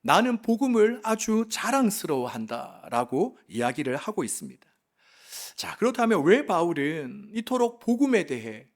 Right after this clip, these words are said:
바로 예수 그리스도에 대해서 이러한 긍지와 자부심을 가지고 있었겠습니까? 당시 사람들이 보기에도 예수님이 아주 매력적이고, 뭐, 호감이 가고,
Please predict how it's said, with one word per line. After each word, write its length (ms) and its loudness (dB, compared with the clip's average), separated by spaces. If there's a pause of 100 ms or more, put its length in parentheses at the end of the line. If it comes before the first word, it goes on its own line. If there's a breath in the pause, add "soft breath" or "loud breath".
바로 440 0 (160 soft breath)
예수 480 0
그리스도에 480 -2
대해서 640 -8 (400)
이러한 360 4
긍지와 540 0
자부심을 880 -4
가지고 480 -6
있었겠습니까? 840 -8 (920 loud breath)
당시 280 -2
사람들이 520 2
보기에도 920 -2
예수님이 600 2
아주 360 -4
매력적이고, 680 0 (280)
뭐, 140 -8
호감이 480 0
가고, 400 -10